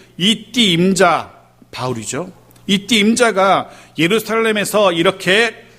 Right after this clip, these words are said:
꽁꽁 손발이 묶이게 될 거라는 사실을, 그리고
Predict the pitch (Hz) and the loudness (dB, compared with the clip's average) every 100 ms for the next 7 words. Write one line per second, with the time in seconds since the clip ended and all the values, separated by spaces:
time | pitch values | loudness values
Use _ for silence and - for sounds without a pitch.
0 | _ - 214 208 214 226 220 - 233 202 | _ -4 -4 -2 0 0 0 -4 -4 0
1 | 208 214 233 190 - - 151 165 220 185 | 0 0 -4 -8 -14 -12 -10 -8 -4 0
2 | 190 190 147 156 165 160 - 185 160 156 | 0 2 2 4 2 0 0 0 2 -2
3 | - 117 - 113 107 - - - - - | -6 -12 -12 -14 -16 -20 -20 -20 -20 -16
4 | - 196 233 240 247 240 - | 0 2 4 6 4 0 -14